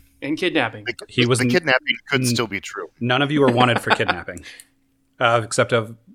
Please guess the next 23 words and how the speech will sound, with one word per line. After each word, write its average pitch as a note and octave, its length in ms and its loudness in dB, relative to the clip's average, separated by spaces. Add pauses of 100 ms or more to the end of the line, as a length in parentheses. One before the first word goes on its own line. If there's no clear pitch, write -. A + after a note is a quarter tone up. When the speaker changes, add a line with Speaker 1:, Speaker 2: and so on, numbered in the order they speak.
Speaker 3:
Morella. G#2+ 380 -6 (920)
So, A2 280 0 (480)
as G#2 140 2
Gedrin B2+ 300 8
moves C3 240 8
to G#2+ 80 -2
take B2 200 0
the - 60 -4
kids B2 400 2
upstairs B2 480 0
and G#2 80 -2
back A2 200 2
to - 60 -8
their G#2 100 -2
families, G#2+ 420 -4
the G#2 100 -6
Nolan A2 280 -4
house G#2 240 -8
is G2+ 80 -4
overrun G2 440 -4
with F#2 120 -10
city F2+ 200 -6
watch, F#2+ 460 -6